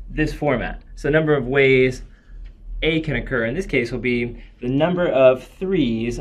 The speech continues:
on the die, right? That's how it'll translate. So the number of, so we look in here and we say, "Well, what are we dealing with? Threes, so number of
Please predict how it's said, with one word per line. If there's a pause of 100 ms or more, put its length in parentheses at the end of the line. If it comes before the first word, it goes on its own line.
on
the
die,
right?
That's
how
it'll
translate.
So
the
number
of,
so
we
look
in
here
and
we
say,
"Well,
what
are
we
dealing
with?
Threes,
so
number
of